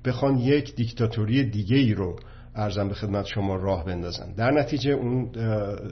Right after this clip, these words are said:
چیزی که به نظر من اتفاقاً دیشب، اه، در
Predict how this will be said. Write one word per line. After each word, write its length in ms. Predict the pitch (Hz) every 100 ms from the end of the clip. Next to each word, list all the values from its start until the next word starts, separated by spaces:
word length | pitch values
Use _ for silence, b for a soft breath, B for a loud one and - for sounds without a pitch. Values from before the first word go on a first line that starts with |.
| - -
چیزی 200 | 131 123
که 100 | 120
به 120 | 110 107
نظر 340 | 101 107 117
من 240 | 123 107 - B B -
اتفاقاً 360 | 113 113 110
دیشب، 520 | 131 123 110 123 - - 120
اه، 320 | 110 104 98
در 280 | 113 110